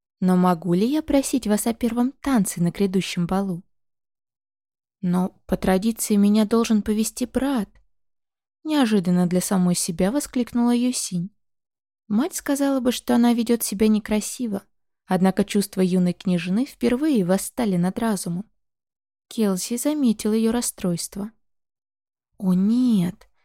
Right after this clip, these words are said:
я ни в коем случае не хотел посягать ни на фамильные традиции, ни на более ранние договорённости. Прошу, могу ли я в таком случае быть первым после вашего уважаемого брата?»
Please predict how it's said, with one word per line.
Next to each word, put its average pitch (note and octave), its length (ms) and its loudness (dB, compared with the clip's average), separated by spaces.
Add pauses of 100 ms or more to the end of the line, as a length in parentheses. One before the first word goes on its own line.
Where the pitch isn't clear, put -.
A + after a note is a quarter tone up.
(140)
я F#3 160 4
ни A3 140 8
в - 100 -2
коем C4+ 260 2
случае C#4+ 520 0
не C#4+ 100 2
хотел C#4 380 0
посягать A#3+ 760 -2
ни G3 140 4
на A#3+ 80 4
фамильные B3+ 540 4
традиции, G#3 880 -2 (360)
ни F#3+ 160 8
на G#3 140 6
более B3+ 340 4
ранние F#3+ 400 4
договорённости. G#3 1000 -2 (960)
Прошу, A3 560 -2 (400)
могу F#3 380 2
ли D4 180 2
я C4+ 140 2
в - 60 -8
таком G3+ 320 0
случае A3 500 -4
быть F#3 340 -2
первым B3 380 0
после A#3+ 300 -4
вашего A3+ 380 0
уважаемого A3+ 640 0
брата?» A3 500 -4